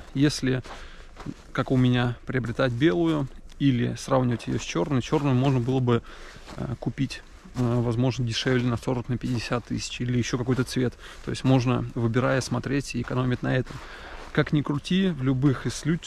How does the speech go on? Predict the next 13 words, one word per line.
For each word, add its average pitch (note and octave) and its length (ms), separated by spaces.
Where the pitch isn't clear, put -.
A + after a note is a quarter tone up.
из C#3+ 160
случаев, D3+ 600
там, A#2 320
белое, D3+ 320
чёрное, C3+ 480
синее, D#3 400
нам C3 140
придётся B2+ 420
их - 120
оклеивать. B2+ 520
Если C3+ 260
она B2 140
белая, A#2+ 540